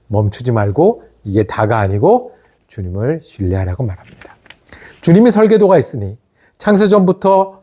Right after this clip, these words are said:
주님 피로 사신 설계도가 있으니 우리가 할 일은 무엇이겠습니까? 주님을 신뢰하시길 바랍니다. 내가 그저 삽질만 하는 것 같고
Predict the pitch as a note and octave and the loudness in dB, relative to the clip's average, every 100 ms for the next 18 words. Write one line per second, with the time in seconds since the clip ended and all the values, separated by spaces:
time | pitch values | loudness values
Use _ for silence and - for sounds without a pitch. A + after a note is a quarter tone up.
0 | _ - E3+ F#3+ F#3 A#3+ A#3+ G#3 G#3+ A3+ | _ -4 0 0 -2 0 2 2 0 0
1 | F#3+ F#3+ F#3+ F3+ D3 - C3+ C3+ B2 F3+ | 0 0 0 2 0 -2 -8 -8 -4 -2
2 | F#3+ F3 D#3+ D3+ G#2 A2 A2+ G2 G2 - | 0 0 0 -4 -4 -4 -4 -8 -12 -12
3 | F#2 F2 B2 - _ _ _ - A2 A2 | -14 -6 -6 -6 _ _ _ -2 2 2
4 | G#2 A#2+ A#2 A#2+ A#2 B2+ B2 G#2 F#2 F2 | 2 2 4 2 0 -2 -2 -2 -6 -10
5 | F2 C#3+ F#3 - _ _ - _ A2 B2 | -2 -2 -2 -6 _ _ -20 _ -2 0
6 | D3 F3 G#3 _ _ - A#2+ D3 D3 F3 | 2 0 -2 _ _ -4 0 0 0 -2
7 | - D3+ D3 C#3 C3+ C3 A#2+ - - G3+ | 0 0 0 0 -2 -2 -2 -2 0 0
8 | A#3+ | -2